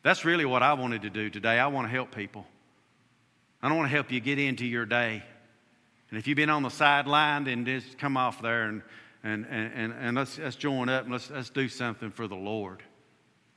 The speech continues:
So I'm gonna give you those four things. It's the vision of the church. It's the heart of the church. It's why we do what we do.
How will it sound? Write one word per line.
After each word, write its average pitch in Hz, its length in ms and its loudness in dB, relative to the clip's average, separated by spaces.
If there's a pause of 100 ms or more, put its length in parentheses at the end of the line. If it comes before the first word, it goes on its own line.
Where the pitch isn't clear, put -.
(600)
So - 100 -6
I'm 131 60 0
gonna 143 80 2
give 156 180 2
you 147 60 0
those 135 220 0
four 139 320 -2
things. 135 360 -2
It's 117 100 -8
the 117 100 -8
vision 127 380 -2
of 127 80 -2
the 117 80 -6
church. 135 400 -2
It's 120 140 -14
the 107 80 -4
heart 131 300 -2
of 127 80 -8
the 127 60 -8
church. 131 540 -8 (560)
It's 110 120 -14
why 120 240 6
we 131 140 0
do 131 160 2
what 127 220 -2
we 117 120 -4
do. 131 360 -2